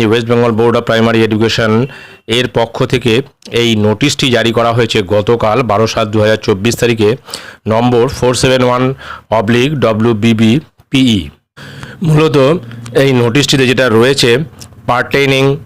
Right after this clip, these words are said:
to admission of a in-service teacher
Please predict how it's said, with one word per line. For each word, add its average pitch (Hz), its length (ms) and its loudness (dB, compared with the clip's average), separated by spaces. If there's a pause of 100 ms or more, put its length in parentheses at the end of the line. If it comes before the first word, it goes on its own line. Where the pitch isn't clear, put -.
(140)
to 139 80 2 (160)
admission 131 420 2 (200)
of 120 80 0 (160)
a 113 40 4 (680)
in-service 156 600 2 (120)
teacher 123 380 2